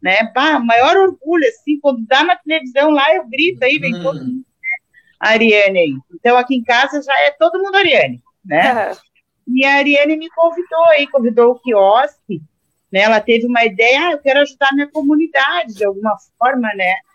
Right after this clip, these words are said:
Speaker 1: Daí ela me chamou e disse, "Vânia, quem sabe vamos fazer uma rifa da, dessa minha camisa aí que eu usei no Grenal, autografada,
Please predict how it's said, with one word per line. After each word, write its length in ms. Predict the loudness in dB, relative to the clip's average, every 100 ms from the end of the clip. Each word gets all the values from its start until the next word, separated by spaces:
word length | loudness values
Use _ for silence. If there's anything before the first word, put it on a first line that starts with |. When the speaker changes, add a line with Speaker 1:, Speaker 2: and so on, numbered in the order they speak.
| _ _ _
Speaker 1:
Daí 220 | 0 2 4
ela 240 | 2 -2 _ -20 _
me 220 | -4 -2
chamou 420 | -2 -2 0 2
e 60 | 0
disse, 180 | -2 -4
"Vânia, 260 | 0 0 0
quem 200 | 0 -2
sabe 400 | 0 -2 -2 -4
vamos 280 | -2 -2 -2
fazer 260 | -4 -2
uma 180 | -2 0
rifa 360 | -2 -4 -8 -2
da, 280 | 0 0 0
dessa 300 | -2 0 -2
minha 360 | 0 -2 -4 -12 _ _ -4
camisa 440 | -2 0 -2 0
aí 120 | 0
que 100 | 0
eu 100 | 0
usei 280 | 0 -2 -4
no 120 | -4
Grenal, 440 | -4 -2 0 0 0
autografada, 880 | 0 -6 -8 -12 -6 -2 -2 -4